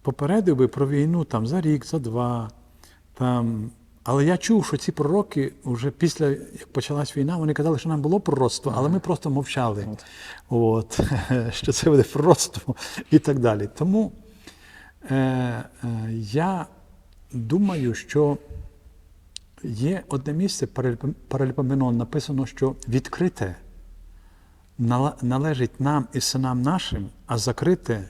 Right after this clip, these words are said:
Speaker 1: Господу Богу нашому. Є речі і є дати, які точ-, які, які, е, не вказані і не відкриються точно. Так як прихід Сина Людського. Наприклад, коли,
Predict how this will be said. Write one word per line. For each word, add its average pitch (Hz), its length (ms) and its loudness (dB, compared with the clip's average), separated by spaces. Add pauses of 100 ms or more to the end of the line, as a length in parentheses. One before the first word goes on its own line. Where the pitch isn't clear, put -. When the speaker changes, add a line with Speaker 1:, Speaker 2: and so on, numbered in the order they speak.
(120)
Speaker 1:
Господу 123 560 0
Богу 113 340 2
нашому. 107 420 -8 (1000)
Є 151 240 2
речі 170 560 0
і 127 60 0
є 151 200 2
дати, 147 460 -2
які 123 260 0
точ-, - 440 -6
які, 131 360 -2 (280)
які, 151 540 2 (880)
е, 123 280 -2 (140)
не 139 220 2
вказані 123 800 -2
і 135 100 0
не 147 120 4
відкриються 156 640 2
точно. 101 680 -6 (1400)
Так 185 200 0
як - 160 -4
прихід 165 320 2
Сина 135 340 2
Людського. 110 800 -2
Наприклад, 135 560 -2
коли, 160 480 4